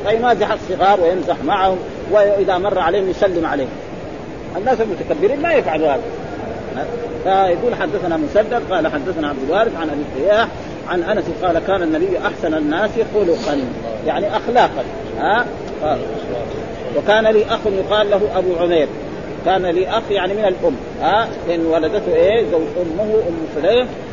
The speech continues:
قال: "أحسبه فطيما"، يعني صغير جدًا تو فطم، ولكن نحن سميناه أبو عمير. وكان إذا جاء قال: "يا أبا عمير". وكان الرسول إذا جاء إلى بيت، نعم، ي-، يجلس أو يرتاح أو يقدم له طعام ما فعل النغير،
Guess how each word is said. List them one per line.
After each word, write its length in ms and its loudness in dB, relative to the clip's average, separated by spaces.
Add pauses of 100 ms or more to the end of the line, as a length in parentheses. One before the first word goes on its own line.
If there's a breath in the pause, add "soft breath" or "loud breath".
(120)
قال: 180 4
"أحسبه 680 2
فطيما"، 420 0
يعني 300 0 (100)
صغير 340 2
جدًا 300 0
تو 220 4
فطم، 320 0 (360)
ولكن 280 2
نحن 260 -2
سميناه 520 2
أبو 160 0
عمير. 120 -2 (300)
وكان 280 2
إذا 280 2
جاء 360 4 (280)
قال: 160 2
"يا 360 4
أبا 160 2
عمير". 600 2 (460)
وكان 240 0
الرسول 380 -2
إذا 100 2
جاء 260 2
إلى 120 0
بيت، 420 2 (340)
نعم، 260 0
ي-، 560 -2
يجلس 300 0 (120)
أو 100 -2
يرتاح 760 -2
أو 60 -2 (160)
يقدم 300 -2
له 100 0 (120)
طعام 340 2 (360)
ما 180 4
فعل 300 2
النغير، 480 2